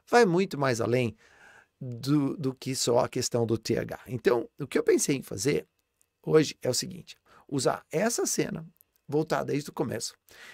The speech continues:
e, e pontuando com vocês pequenos detalhes da língua inglesa, que se você prestar atenção e começar a observar daqui pra frente e colocar em prática, esses, esses pequenos ajustes vão,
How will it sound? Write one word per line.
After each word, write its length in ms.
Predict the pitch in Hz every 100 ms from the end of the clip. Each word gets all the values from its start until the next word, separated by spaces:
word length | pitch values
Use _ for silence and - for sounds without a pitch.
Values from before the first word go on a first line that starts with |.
| - -
e, 240 | 185 190 - _ _ _ _ _
e 340 | 196 208 214 - -
pontuando 580 | - 339 - 180 165 156
com 140 | -
vocês 500 | 156 - 135 - - - _ _ _ _ _ _ _ _ - -
pequenos 520 | 160 - 214 214 170
detalhes 440 | 156 147 127 131
da 100 | 120
língua 240 | 123 120 113
inglesa, 480 | 107 123 120 - - _ _ - - _
que 120 | 139
se 120 | -
você 300 | 151 151 196
prestar 340 | - 185 - 127
atenção 460 | 131 135 - 120
e 60 | 120
começar 400 | - 120 - 135
a 100 | 131
observar 480 | 131 - 131 120 131
daqui 240 | - -
pra 140 | - 143
frente 300 | - - -
e 60 |
colocar 400 | - 127 120 120
em 40 | 107
prática, 520 | - 147 143 - - _ - - - _ _ _ _ _ _
esses, 460 | 139 180 - 156 -
esses 340 | 147 156 156 - _
pequenos 540 | 139 - 240 285 240
ajustes 500 | 170 110 139 - 127
vão, 220 | 127 131